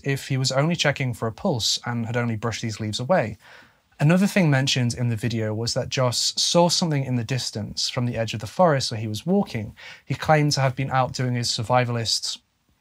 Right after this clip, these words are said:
bullshit, uh, when he had come across, uh, Nicky's body.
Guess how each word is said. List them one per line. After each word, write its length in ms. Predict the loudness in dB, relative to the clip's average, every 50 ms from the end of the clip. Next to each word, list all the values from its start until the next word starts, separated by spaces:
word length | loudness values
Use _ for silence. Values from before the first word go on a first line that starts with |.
| _ _ _ -20 -18 _ -12 -10 -6 -6
bullshit, 760 | -2 0 0 2 2 2 2 2 2 2 2 0 -2 -4 -4 -6 -12 -20 -20 -16 _ -2
uh, 220 | 0 2 2 2
when 240 | 0 0 0 2 2
he 100 | 2 2
had 320 | 0 0 -2 -4 -6 -8
come 200 | -6 -2 -2 -2
across, 600 | -2 0 0 2 2 2 2 0 0 0 -2 -4 -4
uh, 260 | -4 -2 -2 -2 -2 -2
Nicky's 320 | -4 -4 -4 -4 -6 0
body. 420 | 2 4 4 4 2 -2 -6 -8